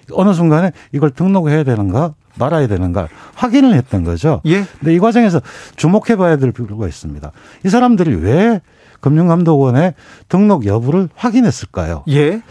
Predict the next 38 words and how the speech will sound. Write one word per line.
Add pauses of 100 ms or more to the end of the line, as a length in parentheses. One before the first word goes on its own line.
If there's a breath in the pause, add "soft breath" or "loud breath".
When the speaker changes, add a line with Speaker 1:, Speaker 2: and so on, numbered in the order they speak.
(200 loud breath)
Speaker 1:
그
부분이거든요.
Speaker 2:
네. (300 loud breath)
Speaker 1:
바로 (220 soft breath)
고객
수가
많다고
Speaker 2:
예. (120)
Speaker 1:
그걸
통해서 (420 loud breath)
벤처
투자를
받으려고
한
겁니다.
Speaker 2:
아,
예. (180 loud breath)
Speaker 1:
벤처
투자를
받으려고
하니까
주주가
될
사람들이 (280 loud breath)
이
사업
내용을
보고 (220 loud breath)
"어,
이거
선불 (440 loud breath)
금융
사업이기
때문에
Speaker 2:
네.
Speaker 1:
등록하는
거
아닌가?"